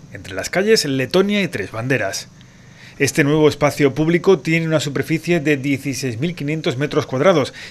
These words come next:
que en su mayoría serán zonas verdes y ajardinadas. Además, contará con plazas, gradas, parques infantiles, zonas para realizar deporte al aire libre y un lago artificial. Se prevé que las obras queden concluidas a finales del próximo mes de marzo.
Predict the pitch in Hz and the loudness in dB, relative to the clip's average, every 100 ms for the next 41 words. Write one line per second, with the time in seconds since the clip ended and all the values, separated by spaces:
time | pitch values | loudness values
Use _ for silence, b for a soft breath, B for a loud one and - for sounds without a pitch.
0 | - 120 107 131 127 127 160 214 202 160 | -12 -10 -8 -6 -2 0 4 4 4 2
1 | 175 143 202 160 156 165 180 - - 147 | 2 2 -2 -2 -2 0 -2 -2 -2 0
2 | 127 - 117 113 98 90 87 - B B | 0 0 -2 -4 -10 -10 -12 -14 B B
3 | B B - 104 107 135 - 98 107 107 | B B -14 -6 -4 -4 -6 -8 -6 -6
4 | 95 92 120 139 147 156 170 - 120 139 | -8 -10 0 0 2 2 2 0 0 2
5 | 143 160 156 - 170 170 127 165 147 123 | 4 2 2 -2 -2 -2 -6 -4 -4 -4
6 | 135 143 143 B B - - 143 202 170 | 0 0 0 B B -8 -4 0 0 0
7 | 127 120 110 110 110 135 127 117 143 - | 0 0 0 -2 -2 -2 -2 0 -2 -2
8 | 120 139 160 117 139 135 151 - 202 165 | 0 0 0 0 0 0 -2 -2 -4 2
9 | 170 160 156 165 160 165 127 107 B B | 4 4 2 0 0 2 2 0 B B
10 | B B - - 107 113 139 120 104 - | B B -14 -12 -8 -4 -2 -2 -4 -2
11 | 135 131 127 147 127 113 156 131 127 131 | 2 2 2 -2 -2 -4 -4 0 0 2
12 | 135 - 208 180 143 139 147 156 - 127 | 2 0 -6 -4 -4 0 0 0 -2 -4
13 | 113 123 120 156 160 147 101 98 139 123 | -4 -2 -2 0 0 0 -4 -2 0 0
14 | 107 92 | -4 -12